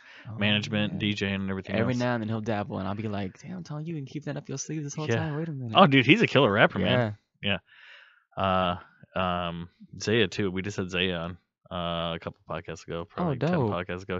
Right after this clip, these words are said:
Speaker 2: Yeah.
Speaker 1: Okay.
Speaker 2: Yeah. Um, here's his new album, so.
Speaker 1: Come on, Zaya. Shout out to you.
Speaker 2: Yeah, I know, right? It was a fun one. It was a fun one. So, uh, more about your story here. Uh, you know, that, that kind of brings us up to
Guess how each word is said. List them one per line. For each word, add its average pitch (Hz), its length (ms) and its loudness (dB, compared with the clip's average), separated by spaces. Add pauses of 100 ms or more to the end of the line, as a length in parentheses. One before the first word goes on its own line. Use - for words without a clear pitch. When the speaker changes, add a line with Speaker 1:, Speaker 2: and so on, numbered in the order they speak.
Speaker 2:
Yeah. 92 120 0
Speaker 1:
Okay. 196 420 -4
Speaker 2:
Yeah. 92 160 -4 (180)
Um, 113 280 -16 (920)
here's 107 200 -10
his 110 160 -8
new 98 120 -2
album, 95 380 -2
so. 95 220 -10 (1160)
Speaker 1:
Come 139 200 -4
on, 101 140 0
Zaya. 98 220 -2
Shout 135 200 -2
out 113 100 -6
to 101 100 -6
you. 98 240 -4
Speaker 2:
Yeah, 92 120 -6
I 117 40 -2
know, 185 220 2
right? 92 260 2 (420)
It 123 40 -8
was 156 140 -6
a 92 40 -8
fun 95 220 -4
one. 85 160 -8 (500)
It 92 60 -8
was 117 100 -6
a 104 40 -10
fun 92 240 -8
one. 85 160 -8 (1400)
So, 113 360 2
uh, 110 240 4
more 151 240 8
about 190 240 6
your 120 80 4
story 143 300 6
here. 90 260 4
Uh, 87 280 2 (180)
you 95 80 -4
know, 90 180 0
that, 98 240 0
that 101 140 2
kind 107 160 2
of 92 120 0
brings 98 240 2
us 90 140 -4
up 98 140 0
to 92 420 0